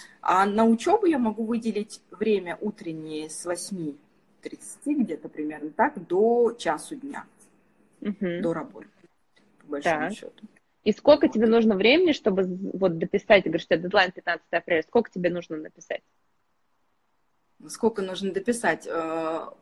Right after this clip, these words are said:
Speaker 1: вот у меня сейчас работа должна быть где-то шестьдесят пять-семьдесят страниц.
Speaker 2: Мгм.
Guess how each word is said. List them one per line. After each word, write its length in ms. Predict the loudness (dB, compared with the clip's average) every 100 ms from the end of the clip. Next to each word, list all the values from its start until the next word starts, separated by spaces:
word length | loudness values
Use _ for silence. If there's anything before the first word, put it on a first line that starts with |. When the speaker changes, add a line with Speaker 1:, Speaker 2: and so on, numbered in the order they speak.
| -8
Speaker 1:
вот 320 | 0 0 0
у 100 | -2
меня 360 | 0 0 2 0
сейчас 420 | 0 -4 -2 -2
работа 360 | 0 2 2 0
должна 300 | -2 -2 -2
быть 120 | -2
где-то 240 | -6 -10
шестьдесят 400 | -12 -10 -10 -8
пять-семьдесят 520 | -2 -2 -2 -2 -4 -6
страниц. 580 | -10 -10 -10 -18 -20 -20 _ _ _ _ _ -6
Speaker 2:
Мгм. 520 | -4 -2 -4 -4